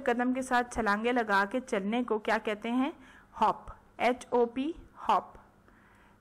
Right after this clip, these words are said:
एच ओ पी, हॉप। ठीक है, उसके बाद आ जाते हैं हम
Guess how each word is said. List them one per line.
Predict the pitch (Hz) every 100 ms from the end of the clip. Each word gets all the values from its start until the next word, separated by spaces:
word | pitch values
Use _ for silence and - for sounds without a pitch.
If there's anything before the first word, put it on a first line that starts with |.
| -
एच | - 233 233
ओ | 240
पी, | 233 277 381 - - - - _ - - -
हॉप। | 190 - - - - _ _ -
ठीक | 233 -
है, | 453 - - - - - - - - - - -
उसके | 254 339
बाद | 320 320
आ | 285
जाते | 240 247 269
हैं | 262 262
हम | 254 262